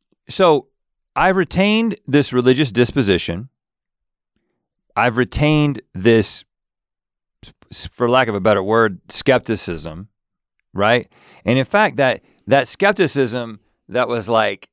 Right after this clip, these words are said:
if this is, i-, i-, you know, what is true is the most important thing. It's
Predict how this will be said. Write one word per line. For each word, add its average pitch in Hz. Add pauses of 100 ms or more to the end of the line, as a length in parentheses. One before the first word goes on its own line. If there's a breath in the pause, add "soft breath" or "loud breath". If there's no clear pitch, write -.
(160)
if 117
this 147
is, 131 (140)
i-, - (120)
i-, -
you 127
know, 98 (120)
what 151
is 120
true 156
is 117
the 120
most 120
important 113
thing. 131 (200 soft breath)
It's 131